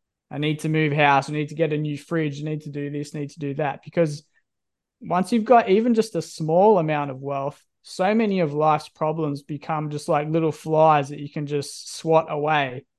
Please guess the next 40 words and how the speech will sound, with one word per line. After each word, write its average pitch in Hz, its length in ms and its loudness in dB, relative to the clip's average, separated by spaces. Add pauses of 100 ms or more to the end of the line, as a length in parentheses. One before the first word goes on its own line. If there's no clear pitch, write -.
(800)
Um, 139 540 -4 (580)
so 160 300 -2
life, 175 400 4 (160)
life 175 300 0
becomes 220 380 0
a 175 60 4
lot 175 300 2
easier 151 480 -4
even 165 240 0
without 151 340 -2
a 139 40 -4
lot 143 200 -2
of 143 100 -4
wealth, 131 200 -8
just, - 280 -8
just 175 200 -6
with 160 140 0
a 156 40 0
small 160 460 0
pot 156 240 -4
of 139 80 -8
investments. 135 640 -12
So 143 340 -8 (380)
I 147 100 -2
would 185 200 2
say 151 240 2
that 135 200 -2
don't 160 240 -2
underestimate 151 880 -6
the, 143 460 -6
the 151 100 -2
confidence 151 640 -6
and 147 180 -6
the 135 60 -6
peace 147 280 -6
of 139 100 -8
mind 135 340 -6
that, 131 300 -6
that 139 180 -6
investments 135 560 -10